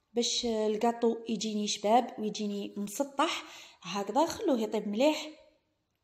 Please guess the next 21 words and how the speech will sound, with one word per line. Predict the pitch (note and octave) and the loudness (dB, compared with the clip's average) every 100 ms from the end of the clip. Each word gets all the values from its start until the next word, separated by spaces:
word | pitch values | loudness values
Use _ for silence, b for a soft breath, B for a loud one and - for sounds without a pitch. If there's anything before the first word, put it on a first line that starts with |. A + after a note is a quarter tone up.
| _ _ _ _ _ _ _ | _ _ _ _ _ _ _
من | A3 | -12
التحت | G#3 - - | -10 -4 4
وزيدوا | F#4+ D4+ A#3 | 4 4 2
شعلوا | - G#3+ G#3+ | 0 2 2
له | G3+ | 2
من | G3+ | -4
الفوق. | G3+ - D#4+ E4+ - B B | -6 2 2 2 -4 B B
شوفوا | - C4+ A3 | -6 -4 -4
البنات | G3+ F#3+ A3+ C#4 - - _ _ b b b - | -6 -2 0 0 -4 -18 _ _ b b b -4
هنا | G#3+ B3 | 0 0
طاب | B3 A#3 | 2 2
لي | G#3+ G#3+ | 2 0
الكاطو، | G3+ G#3 G3+ C4+ C#4+ | 0 -4 0 2 2
فقط | C#4 C#4 C#4 | 2 -2 -2
كانت | - B3 A#3 | -2 -2 -2
عندي | A3+ A3 | -2 -2
كميه | A3+ A3+ A3 G#3+ | -2 -4 -2 -2
مازالت | G#3 G3+ A#3 A#3 G#3+ | -2 0 0 -2 -4
لداخل | G3+ G3 - | -4 -4 -4
الفرن | G3 - G3 F#3+ | -6 -4 -6 -6
الطيب. | F#3+ - C#4+ D#4 - | -8 0 0 0 -6